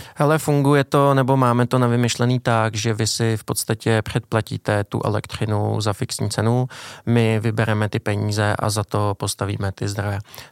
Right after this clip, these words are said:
Ty, ty daný projekty, který, e, děláme, tak jsou větrný elektrárny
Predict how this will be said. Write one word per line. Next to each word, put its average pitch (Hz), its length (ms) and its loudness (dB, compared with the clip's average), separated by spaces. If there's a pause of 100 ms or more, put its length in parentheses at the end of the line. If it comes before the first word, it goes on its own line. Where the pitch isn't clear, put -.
Ty, 110 320 0
ty 120 120 0
daný 117 260 2
projekty, 113 800 0
který, 110 760 -2
e, 104 300 -2
děláme, 110 680 2
tak - 160 -4
jsou 101 400 -4
větrný 110 360 0
elektrárny 107 680 0